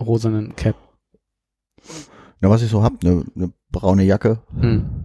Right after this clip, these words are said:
Speaker 2: ein weißes T-Shirt. Das ging.
Speaker 1: Aber hast du nicht auch, also ist es jetzt das erste Mal, dass du quasi so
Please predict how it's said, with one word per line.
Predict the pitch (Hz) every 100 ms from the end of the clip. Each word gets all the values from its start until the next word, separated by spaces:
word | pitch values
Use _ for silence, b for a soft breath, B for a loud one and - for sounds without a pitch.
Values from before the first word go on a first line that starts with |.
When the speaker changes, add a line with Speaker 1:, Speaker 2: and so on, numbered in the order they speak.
| -
Speaker 2:
ein | 92
weißes | 85 98 -
T-Shirt. | 104 104 104 - _ _ _ _ -
Das | 117 -
ging. | 95 82 _ _ _ b -
Speaker 1:
Aber | 117
hast | 117
du | 170
nicht | 139 -
auch, | 170 -
also | 127 120 113 - - - -
ist | -
es | 131 139
jetzt | 131 - _ _
das | 127 117
erste | 139 135
Mal, | 127 131
dass | -
du | 131
quasi | 127 131 123 139 -
so | 127 67 -